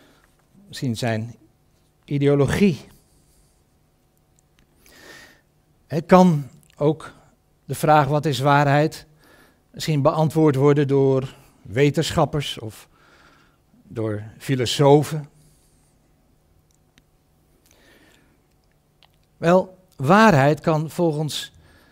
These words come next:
het woord van God eigenlijk nooit, en ik denk dat dat een belangrijke st-, stelling is die we vanuit de Bijbel krijgen aangereikt, waarheid kan nooit uit de mens zelf voortkomen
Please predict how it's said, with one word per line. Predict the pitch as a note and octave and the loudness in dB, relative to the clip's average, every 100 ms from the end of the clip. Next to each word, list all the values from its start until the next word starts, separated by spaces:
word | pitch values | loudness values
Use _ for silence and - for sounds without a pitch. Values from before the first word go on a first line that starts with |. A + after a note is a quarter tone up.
| _ _ _ _ _ _ _ _ _ | _ _ _ _ _ _ _ _ _
het | - B2+ | -8 2
woord | F3 A3 | 6 6
van | - D#3 | 4 -4
God | A#2 F3+ | -2 -4
eigenlijk | - D#3 D#3 C#3 | -2 -2 -2 -2
nooit, | D3 E3 G#3 B3 A#3+ - - _ _ _ _ | 2 6 8 6 2 -10 -14 _ _ _ _
en | |
ik | C3 | -12
denk | B2+ C#3+ | -8 -6
dat | D3+ | -4
dat | D#3 | -4
een | C#3+ | -2
belangrijke | C#3+ E3 G3 F3 D#3+ | 0 2 2 2 0
st-, | C#3 - _ _ _ _ _ _ | -6 -10 _ _ _ _ _ _
stelling | - - G3 G3+ F3+ | -8 2 4 4 2
is | F#3 - | 0 0
die | D3+ | -2
we | D3 | -2
vanuit | C#3+ D3 C#3+ C#3+ - - _ | -2 -2 -2 -4 -16 -20 _
de | C#3 | -8
Bijbel | B2+ D#3+ F3 | 2 4 4
krijgen | D#3 D#3+ C#3 D#3+ | 2 2 0 0
aangereikt, | F3 D#3 F3 E3 E3 E3 - - - - | 0 2 2 4 2 -2 -20 -20 -20 -16
waarheid | - D#3+ F#3+ F#3+ F3+ - | 0 4 4 4 2 2
kan | E3 D#3+ | -4 2
nooit | F3+ G#3+ G3+ | 4 4 2
uit | E3+ F3 | 0 0
de | E3+ | 2
mens | F3 F3 D3+ | 2 0 0
zelf | G#3+ G#3 E3+ - - | 2 2 0 -6 -16
voortkomen | _ - E3+ D3 - C#3+ A#2+ - | _ -2 0 0 -4 -6 -6 -14